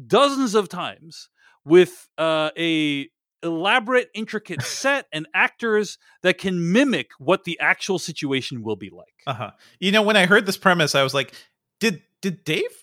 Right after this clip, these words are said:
Speaker 2: think of this? This is, you want this service, right?" <laughs>
Speaker 1: Yes, uh, certainly, certainly. Um,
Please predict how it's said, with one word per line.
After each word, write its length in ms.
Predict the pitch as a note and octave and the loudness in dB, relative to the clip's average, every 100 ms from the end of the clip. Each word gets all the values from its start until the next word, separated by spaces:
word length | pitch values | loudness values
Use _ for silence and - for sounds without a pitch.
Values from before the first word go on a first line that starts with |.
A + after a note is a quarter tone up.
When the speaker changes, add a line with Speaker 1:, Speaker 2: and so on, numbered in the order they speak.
| _ - | _ -12
Speaker 2:
think 180 | C#4+ | -12
of 60 | - | -10
this? 400 | G4 G#4+ - - | -6 -6 -8 -14
This 160 | D3 - | 0 2
is, 440 | - - C3+ B2+ E4 | 4 2 0 2 2
you 60 | |
want 280 | G3 B3 G4+ | 4 2 2
this 220 | F#3 D3 | -2 -2
service, 480 | - B3+ D#4+ - G#2 | 4 4 4 -2 -4
right?" 300 | C#3 G3 F#4 - - - | 2 2 2 -4 -18 -6
<laughs> 400 | A3+ - - - - - - - - - - _ - F3+ F3+ C3+ | -6 -4 -8 -6 -8 -6 -10 -10 -16 -14 -18 _ -20 -16 -14 -4
Speaker 1:
Yes, 400 | D3 A#2 - - - | 0 0 -4 -14 -6
uh, 360 | B2 A#2+ A#2 - | -2 0 -2 -4
certainly, 420 | - G3+ C3 F2+ | 2 2 2 -8
certainly. 400 | - C3 G#2 G2 - | -14 -12 -12 -18 -12
Um, 560 | A#2+ A#2+ A#2 A2+ G#2+ | -6 -6 -6 -8 -10